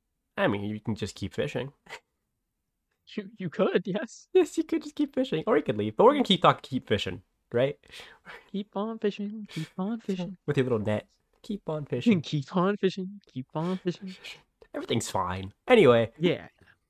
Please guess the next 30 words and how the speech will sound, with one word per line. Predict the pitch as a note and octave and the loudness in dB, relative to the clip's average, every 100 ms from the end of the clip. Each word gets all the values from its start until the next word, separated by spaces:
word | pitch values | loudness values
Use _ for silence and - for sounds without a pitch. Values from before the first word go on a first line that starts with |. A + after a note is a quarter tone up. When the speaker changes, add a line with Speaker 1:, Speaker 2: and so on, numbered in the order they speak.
| _ _ _ _ _ _ _ _ _ D#4+ - _ _ | _ _ _ _ _ _ _ _ _ -20 -20 _ _
Speaker 1:
Uh, | C3+ D3 C#3+ - - - | 2 4 2 -2 -16 4
but | D#3 F#3+ | 6 8
then | A3 | 6
these | A3 | 6
catastrophes | G3 - F3 - D3+ | 2 4 2 4 2
start | D3+ C3+ | 2 2
to | A#2+ | 0
show | - C3 | 2 4
up | F#3+ | 4
on | C3 | 2
your | G#2+ | -2
doorstep. | G2 G2 - - - | 0 -2 -2 -6 4
First, | D#3+ D3+ | 4 4
it | C#3+ | 0
starts | C3+ A#2+ | 0 0
with | A2+ G#2+ | -2 -4
the, | G2+ G#2 - _ _ | -4 -6 -8 _ _
with | A2+ - | -8 2
dead | B2+ B2+ | 4 6
fish | - C#3 | 4 0
appearing | A#2 A#2 G#2+ | 2 4 4
in | G#2 | 4
the | F#2+ | 2
river, | F#2+ G2+ | 2 2
already | G2 F#2 | 2 0
dead, | F#2 G#2+ | 2 2
and | F#2 | 2
you're | F2+ | -2
like, | F2+ F2 | -4 -4
"What? | G2+ - | -6 -6